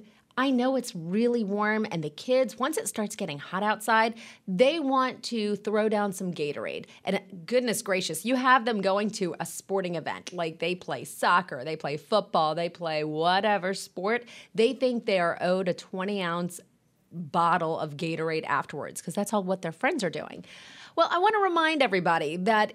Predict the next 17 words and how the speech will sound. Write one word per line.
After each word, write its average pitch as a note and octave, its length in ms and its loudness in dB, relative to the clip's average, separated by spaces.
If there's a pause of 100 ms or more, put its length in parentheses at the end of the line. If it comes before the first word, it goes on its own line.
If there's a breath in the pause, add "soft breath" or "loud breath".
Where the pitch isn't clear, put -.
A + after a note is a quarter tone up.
(100)
in E4 340 4
Cyprus, G3+ 800 0
it B3 240 4
is G3+ 400 2
forty F#3+ 300 0
degrees F#3+ 380 0
centigrade, A#3 880 -2
which F3 300 -4
is F#3 80 0
about G#3 240 0
a - 20 -2
hundred E4 460 -2
degrees F#3+ 580 -4
Fahrenheit F3 640 -2 (200)
all F#3 360 4
summer E3+ 600 -4
long. D3 520 -4